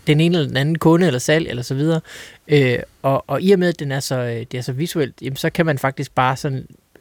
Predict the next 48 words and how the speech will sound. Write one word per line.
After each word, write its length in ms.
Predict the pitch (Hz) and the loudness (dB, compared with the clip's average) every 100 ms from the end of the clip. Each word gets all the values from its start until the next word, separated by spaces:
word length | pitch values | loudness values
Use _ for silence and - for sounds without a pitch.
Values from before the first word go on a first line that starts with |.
| _ 143 - | _ -20 0
gøre 140 | 175 | 2
det 100 | 185 | 4
lidt, 220 | 165 175 - | 2 -2 -6
øh, 340 | - 139 113 101 147 | -2 -2 -2 -10 -4
ved 60 | 160 | -4
at 60 | |
kigge 180 | - 190 | 0 0
på 120 | 196 | 2
det 80 | 165 | 2
og 80 | 127 | 2
se, 120 | 175 | 0
om 80 | 143 | -2
det 100 | 139 | -2
nu 60 | |
bliver 160 | 156 151 | 0 0
rigtigt, 300 | 143 156 147 - | 0 -2 -4 -4
<laughs> 20 | |
og, 80 | - - | -6 -6
og 120 | 160 | -6
så 100 | 151 | 0
ændre 200 | 165 175 | 2 2
det, 140 | 160 151 | 0 0
og 60 | |
så 160 | 147 151 | -2 0
se, 80 | 165 | -2
om 80 | 147 | -2
det 100 | 135 | -4
bliver 140 | 131 | -2
rigtigt, 280 | 139 - 151 - - - - | -2 -4 -12 -12 -18 -18 -4
i 60 | 175 | 0
stedet 200 | - 160 | 2 2
for, 80 | |
at 40 | 151 | 2
man 120 | 143 | 2
sådan 160 | 156 147 | 0 -2
skal, 320 | - 131 127 - | 0 0 0 -2
øh, 300 | 131 123 120 - 123 107 | -2 -2 -4 -6 -6 -6
lære 380 | - 135 143 156 | -6 -2 2 2
at 80 | 151 | 2
processere 440 | - 143 135 143 | -2 -4 -2 -2
data. 300 | 131 147 - | 2 0 -2
Altså, 160 | - 147 | -4 0
man 100 | 151 | 0
tænker 320 | - 196 214 | 2 2 4
ikke 160 | 180 - | 2 2
på 120 | 160 | 0
det 100 | 143 | 0
som 200 | 131 120 | -4 -6